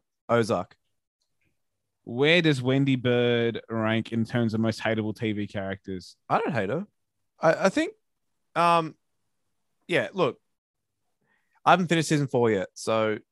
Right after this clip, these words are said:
Speaker 1: I can't completely answer it, but I don't hate her.
Speaker 2: I've
Speaker 1: Um,
Speaker 2: only watched,
Speaker 1: there
Speaker 2: like,
Speaker 1: are
Speaker 2: the first
Speaker 1: definitely more
Speaker 2: season, and
Speaker 1: dislikable characters on that show.
Speaker 2: One of the
Speaker 1: Uh,
Speaker 2: shows I
Speaker 1: but
Speaker 2: wanna
Speaker 1: I,
Speaker 2: keep
Speaker 1: I, I
Speaker 2: watching,
Speaker 1: can't
Speaker 2: but
Speaker 1: give a
Speaker 2: Mrs.
Speaker 1: proper
Speaker 2: doesn't
Speaker 1: answer
Speaker 2: like.
Speaker 1: until I finish watching season four, but who are the most hateable T V characters ever?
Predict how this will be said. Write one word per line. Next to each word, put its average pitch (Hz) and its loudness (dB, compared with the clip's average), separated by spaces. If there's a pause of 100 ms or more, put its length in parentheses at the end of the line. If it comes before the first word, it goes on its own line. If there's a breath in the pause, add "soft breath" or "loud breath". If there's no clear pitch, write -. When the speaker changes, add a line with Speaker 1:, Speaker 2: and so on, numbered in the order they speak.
(120)
Speaker 1:
I - -18
can't 139 -2
completely 120 -4
answer 110 -4
it, - -8
but 110 0 (360)
I - -8
don't 208 -8
hate 110 -6
her. 101 -12 (960 soft breath)
Speaker 2:
I've 120 4
Speaker 1:
Um, 151 2
Speaker 2:
only 185 4
watched, 190 0
Speaker 1:
there 160 4
Speaker 2:
like, 131 -4
Speaker 1:
are - -8
Speaker 2:
the 180 2
first 147 2
Speaker 1:
definitely 123 2
more 127 4
Speaker 2:
season, 110 -2
and 110 -2
Speaker 1:
dislikable 113 0
characters 101 -4
on 98 -10
that 98 -12
show. 95 -6 (680)
Speaker 2:
One 113 2
of 110 2
the - 2
Speaker 1:
Uh, - 0
Speaker 2:
shows 175 2
I - -2
Speaker 1:
but 156 -2
Speaker 2:
wanna 127 4
Speaker 1:
I, 127 4
Speaker 2:
keep 131 2
Speaker 1:
I, - 0
I 127 4
Speaker 2:
watching, 127 2
Speaker 1:
can't 151 6
Speaker 2:
but 147 2
Speaker 1:
give 151 0
a - 2
Speaker 2:
Mrs. 123 -2
Speaker 1:
proper 127 0
Speaker 2:
doesn't 110 -2
Speaker 1:
answer 95 -6
Speaker 2:
like. - -4
Speaker 1:
until 104 -4
I 95 -2 (380)
finish 95 -8
watching 95 -8
season - -10
four, - -12
but 95 -4 (1040)
who 330 4
are 320 8
the 311 2
most 233 2
hateable 131 2
T 123 -2
V 110 -4
characters 101 -4
ever? 87 -8